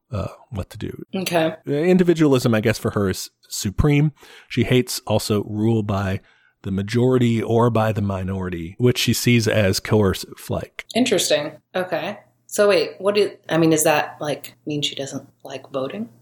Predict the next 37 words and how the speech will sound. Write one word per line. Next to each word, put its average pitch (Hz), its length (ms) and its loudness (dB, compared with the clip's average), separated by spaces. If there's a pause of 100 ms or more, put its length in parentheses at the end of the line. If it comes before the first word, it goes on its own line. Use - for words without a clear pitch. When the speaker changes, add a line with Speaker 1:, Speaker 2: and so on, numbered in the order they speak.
(100)
Speaker 2:
<laughs> - 440 -8
I'm 175 120 0
confused. 165 460 0
Speaker 1:
Yeah. 165 60 4
Speaker 2:
Okay. 170 240 4
Speaker 1:
Yeah, 85 140 2
she's 110 220 -2
opposed 113 280 0
to 104 60 -6
voting, 131 360 2
opposed 107 300 -2
to 104 60 -4
government, 107 520 0
opposed 104 320 -6
to 101 60 -4
any 110 120 -4
of 101 40 -6
that. 101 120 -4
Because, 135 240 0
like, 143 180 2
when 160 120 4
you 214 80 4
vote, 120 380 2
you're 120 600 -2
agreeing 131 600 -2
on 123 160 -2
something 117 360 -2
democratically, 107 920 -4
but - 240 -8
not 214 240 0
as 151 180 0
a 131 60 2
consensus - 760 -2
necessarily. - 640 -10
Not 127 180 0
everybody 101 460 2
agrees. 113 580 -2